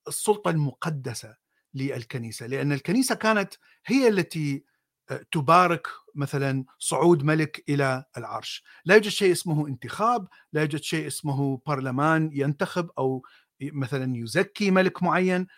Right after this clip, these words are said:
لا، كانت فقط، آه، هو، يعني من العائلة التي تأتي بالقوة أو التي يكون لديها أكثر،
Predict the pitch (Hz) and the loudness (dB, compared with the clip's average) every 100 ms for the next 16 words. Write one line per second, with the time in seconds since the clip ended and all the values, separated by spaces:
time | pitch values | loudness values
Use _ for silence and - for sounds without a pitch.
0 | _ _ - 254 - - 185 180 - 220 | _ _ 0 0 2 0 2 2 0 2
1 | 196 190 - 151 143 139 139 135 208 - | 2 0 -6 -4 -2 -2 -4 -4 -4 -2
2 | 156 139 147 196 202 _ _ 151 143 202 | -2 0 2 2 0 _ _ 2 6 8
3 | 190 175 175 175 170 175 151 139 208 220 | 8 4 0 -2 -2 -2 -4 0 4 8
4 | 220 214 143 143 139 143 139 147 _ _ | 8 8 2 -2 -6 -6 -6 -8 _ _
5 | 143 - 175 160 175 165 160 147 - 147 | -10 -4 0 2 2 4 4 2 -2 -10
6 | - 165 151 | -4 -4 -4